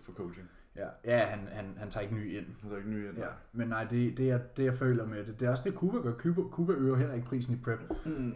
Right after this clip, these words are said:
Speaker 2: Du tjekker oftere ind, måske, mod enden, eller det kommer man til. Øh, men jeg har det sådan, det er mig, der beder dig om det, for at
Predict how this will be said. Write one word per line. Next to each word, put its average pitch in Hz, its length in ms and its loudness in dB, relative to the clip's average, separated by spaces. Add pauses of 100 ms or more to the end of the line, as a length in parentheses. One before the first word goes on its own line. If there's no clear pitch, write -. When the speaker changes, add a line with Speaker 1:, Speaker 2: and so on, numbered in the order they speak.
Speaker 2:
Du 143 100 0
tjekker 131 300 4
oftere 135 540 2
ind, 139 120 2 (260)
måske, 123 440 2 (300)
mod 120 240 6
enden, 104 320 -2 (180)
eller 92 160 -8
det 95 160 -8 (240)
kommer 104 220 -4
man 90 160 -4
til. 101 300 -4 (680)
Øh, 110 300 2
men 107 100 -4
jeg 113 100 0
har 110 120 2
det 101 80 -6
sådan, 101 280 -6 (420)
det 131 60 4
er 131 40 8
mig, 120 340 8
der 143 140 4
beder 117 200 4
dig 104 180 0
om 117 120 6
det, 107 180 -2 (300)
for - 200 -2
at 95 140 0